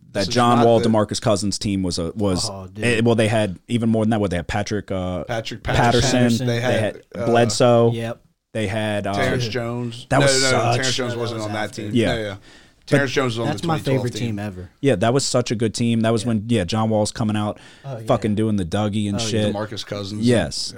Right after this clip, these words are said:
Speaker 1: Yeah.
Speaker 2: Yeah. No. So that was,
Speaker 3: Bledsoe,
Speaker 2: he's had a,
Speaker 3: too.
Speaker 2: he's
Speaker 1: They had,
Speaker 2: had
Speaker 1: they had five guys drafted in the first round
Speaker 2: Yes.
Speaker 1: that year. It was stupid.
Speaker 2: He's had a lot of really good teams that have underachieved. Um, obviously with Anthony Davis, they won,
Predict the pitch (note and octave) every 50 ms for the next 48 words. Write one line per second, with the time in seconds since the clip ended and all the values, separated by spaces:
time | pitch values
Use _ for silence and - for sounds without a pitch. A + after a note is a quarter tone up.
0 | - A2 B2 C#3 G2+ D#2 C2 - B2 D3+ A2+ F#2 - C#3+ A#2+ A2 A#2+ C#3 D3 E3+
1 | D3+ D#3+ D#3 C#3+ - - - _ _ - A2 C#3+ F#3 F3+ - F#3+ F#3 G3 G3+ F#3
2 | - D#3+ D3 B2 - - - D3 D#3+ D3 C#3 E3 F3 D#3+ - - C#3 D#3+ D#3 B2+
3 | - - B2 A#2 A#2+ C3+ C#3 C3 C3 A#2+ A#2+ A#2+ A2 - B2+ G#2+ G#2 - - A#2+
4 | A2 G2+ G2 - - G#2 F#2+ - G2+ G2+ G2 C2+ - - - - - - - D3+
5 | D#3+ D3 - - - - G#3 F3+ C3+ - - - - _ _ _ _ - E3+ F3+
6 | F3 - F#3+ F#3 E3+ C#3+ B2 A#2+ A#2 A#2 C3 C3 A#2 G#2+ A2 B2 B2+ C3 C3 C3
7 | B2+ B2 - F3 E3+ D#3 C#3+ A#2+ B2+ G#2+ G#2 A2+ G#2 F#2 - - A#2+ A#2+ A#2+ C3
8 | C3+ C3 C3 - D#3 D3+ D3 D#3+ F#3 - - - _ - - - - - _ _
9 | - G#2 B2 B2 A#2+ A#2 A2+ G#2+ G2+ G2 F#2+ - _ - A#2 A#2 A#2 A#2 A2 -
10 | A2+ G#2+ G#2 A2+ A2 G#2 - G2+ G2+ G2 A2+ A#2 A#2 A#2 B2 A#2 - - G2 G2
11 | F#2 F#2+ G2 G2 G2+ G2+ G2 G2+